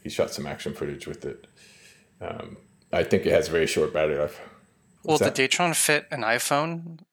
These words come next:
Speaker 2: tilted in there?
Speaker 1: Yeah, yeah. I ha-, I used to have the iPhone. Like, I have a Noga arm with an iPhone mount that I made. Um, I shot some footage with it before. Um, the only thing is I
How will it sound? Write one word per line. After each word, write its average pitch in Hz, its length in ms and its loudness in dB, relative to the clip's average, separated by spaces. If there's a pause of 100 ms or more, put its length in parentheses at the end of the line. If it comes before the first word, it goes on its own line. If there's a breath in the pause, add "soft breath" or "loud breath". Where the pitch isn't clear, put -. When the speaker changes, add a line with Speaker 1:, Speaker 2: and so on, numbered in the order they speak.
(120)
Speaker 2:
tilted 180 520 -4
in 190 120 -8
there? 208 260 -4 (140)
Speaker 1:
Yeah, 320 260 6
yeah. 113 220 2
I 101 120 6
ha-, 139 180 8
I - 20 6
used 123 220 6
to - 40 6
have 110 220 6
the 110 60 8
iPhone. 85 640 0
Like, 95 160 2
I 104 60 8
have 113 140 6
a 98 80 4
Noga 92 220 6
arm 90 240 2
with 82 140 -2
an 85 60 -4
iPhone 95 460 0
mount 104 260 0
that 101 100 2
I 104 100 2
made. 110 320 0 (180)
Um, 78 360 -6 (520)
I 110 80 4
shot - 200 4
some 101 120 0
footage 85 500 -4
with 80 220 -6
it - 100 -6
before. 82 640 -2 (600 loud breath)
Um, 71 360 -2
the 113 160 4
only 113 160 8
thing 110 120 6
is 95 80 4
I 104 100 10